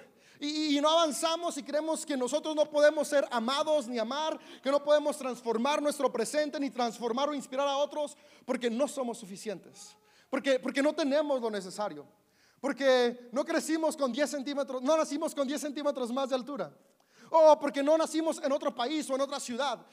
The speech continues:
o, o porque nuestro cerebro tiene un icono distinto.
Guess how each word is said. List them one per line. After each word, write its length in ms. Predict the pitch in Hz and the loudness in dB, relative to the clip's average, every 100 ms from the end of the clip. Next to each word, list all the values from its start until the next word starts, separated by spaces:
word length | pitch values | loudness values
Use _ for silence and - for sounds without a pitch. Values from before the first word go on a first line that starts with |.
| - - | -20 0
o, 520 | 311 311 311 311 302 | 4 6 6 6 6
o 60 | 294 | 6
porque 280 | 302 294 294 | 4 0 2
nuestro 320 | 285 285 285 | 2 4 4
cerebro 420 | 262 277 320 311 | 6 6 6 4
tiene 180 | 294 302 | -2 -2
un 120 | 302 | -2
icono 180 | 311 294 | -4 -4
distinto. 600 | 277 - 277 302 185 | -6 -6 -6 -6 -8